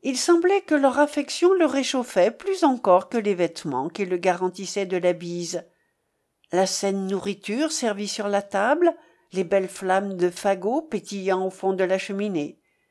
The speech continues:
Et ce qui lui paraissait meilleur encore, maintenant qu'il commençait à se rendre utile, c'est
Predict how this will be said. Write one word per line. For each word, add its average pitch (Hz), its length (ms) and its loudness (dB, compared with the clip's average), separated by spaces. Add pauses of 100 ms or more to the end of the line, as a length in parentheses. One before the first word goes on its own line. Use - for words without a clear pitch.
(840)
Et 240 100 -2
ce 320 140 -2
qui 320 200 2
lui 294 160 0
paraissait 320 440 4
meilleur 285 460 2
encore, 175 580 0 (340)
maintenant 175 560 0
qu'il 165 220 -8
commençait 175 600 -2
à 156 60 -4
se 156 160 -10
rendre 156 340 -6
utile, 226 560 -4 (680)
c'est 311 360 -2